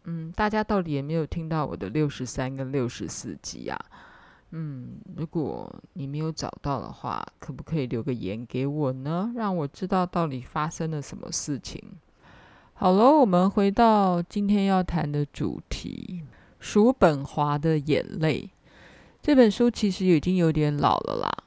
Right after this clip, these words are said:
嗯，好像是二零零五年就出版了，然后心灵工坊马上把它翻成了中文，现在已经再版了很多次了。这其实是一本畅销书，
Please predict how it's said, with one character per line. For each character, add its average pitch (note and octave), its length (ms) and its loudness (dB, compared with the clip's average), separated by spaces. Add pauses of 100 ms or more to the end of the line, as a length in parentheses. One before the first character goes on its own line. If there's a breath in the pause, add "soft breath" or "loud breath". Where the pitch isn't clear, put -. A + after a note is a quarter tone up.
(160)
嗯， D3 480 -2
好 D3 200 0
像 F#3 240 2
是 F3+ 300 0
二 E3+ 140 2
零 C#3 200 0
零 C#3 560 -4 (120)
五 G#2 340 -2
年 D2 500 -6 (200)
就 C#3+ 480 2
出 C#3 240 -4
版 G1+ 240 -2
了， G1+ 340 -10
然 C#3+ 220 -2
后 C#3+ 360 -2 (460)
心 - 180 -4
灵 D3 200 -2
工 D3 260 -2
坊 F#2+ 240 -2
马 - 160 -4
上 D3 220 -2
把 A2 100 -4
它 C3 240 -4
翻 C#3 260 -4
成 - 200 -6
了 A#1+ 100 -10 (100)
中 B2+ 320 -4
文， - 440 -8
现 D3+ 200 -6
在 C#3+ 140 -2
已 - 60 -8
经 C3 260 -4
再 C3 260 0
版 - 160 -4
了 G#1+ 160 -6
很 D3+ 120 -2 (100)
多 F2+ 220 -4
次 - 300 -10
了。 - 140 -10 (600 loud breath)
这 E4 160 6
其 A#3 220 4
实 A3 200 0
是 A#3+ 160 0
一 A#3 80 4
本 E3+ 240 4
畅 F3+ 320 2
销 D#3+ 320 2
书， C3+ 440 -4